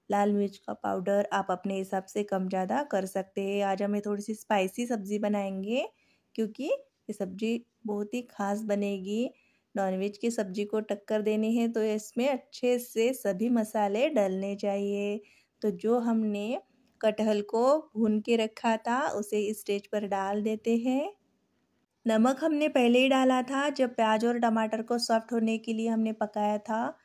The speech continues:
तभी नमक डाला था, तो इस स्टेज पर नमक ना डालिएगा। और जो फ्लेवरफुल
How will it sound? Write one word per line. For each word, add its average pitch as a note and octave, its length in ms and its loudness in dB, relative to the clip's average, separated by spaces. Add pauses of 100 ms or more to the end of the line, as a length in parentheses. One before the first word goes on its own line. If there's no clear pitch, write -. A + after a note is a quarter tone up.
(340)
तभी G#3 240 2
नमक C4 280 4
डाला A3+ 340 4
था, B3 260 0
तो D#4 100 -2
इस A#3 120 2
स्टेज G#3 240 -4
पर A3 180 0
नमक G#3+ 360 0
ना G#3+ 220 -2
डालिएगा। A3 680 0 (800)
और F#3+ 60 -8
जो F#3 220 -2
फ्लेवरफुल A#3 640 0